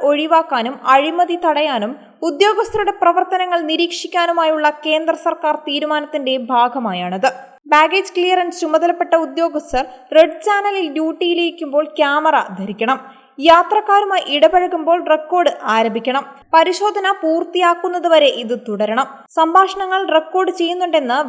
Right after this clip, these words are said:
വിവരം ഉദ്യോഗസ്ഥർ യാത്രക്കാരെ അറിയിക്കുകയും വേണം. യൂണിഫോമിലെ വലതുവശത്ത് തടസ്സമില്ലാത്ത ദൃശ്യങ്ങൾ പതിയുന്ന രീതിയിലാണ് ക്യാമറ ഘടിപ്പിക്കേണ്ടത്. Wi-Fi, Bluetooth അല്ലെങ്കിൽ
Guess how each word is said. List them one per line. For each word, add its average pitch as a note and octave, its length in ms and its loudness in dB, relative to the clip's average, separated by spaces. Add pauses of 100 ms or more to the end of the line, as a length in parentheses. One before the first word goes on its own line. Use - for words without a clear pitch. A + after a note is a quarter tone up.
വിവരം C#4+ 340 2
ഉദ്യോഗസ്ഥർ C#4+ 600 -2
യാത്രക്കാരെ C#4 880 2
അറിയിക്കുകയും A#3 760 -2
വേണം. G3+ 220 -4 (300)
യൂണിഫോമിലെ G4 800 0
വലതുവശത്ത് D#4+ 800 2 (100)
തടസ്സമില്ലാത്ത E4+ 680 2
ദൃശ്യങ്ങൾ D#4+ 640 -2
പതിയുന്ന D#4 420 0
രീതിയിലാണ് C#4+ 640 -2
ക്യാമറ C4+ 500 0 (260)
ഘടിപ്പിക്കേണ്ടത്. G#3+ 680 -2 (480)
Wi-Fi, C4 380 4 (120)
Bluetooth C#4 480 -2
അല്ലെങ്കിൽ C4+ 400 -2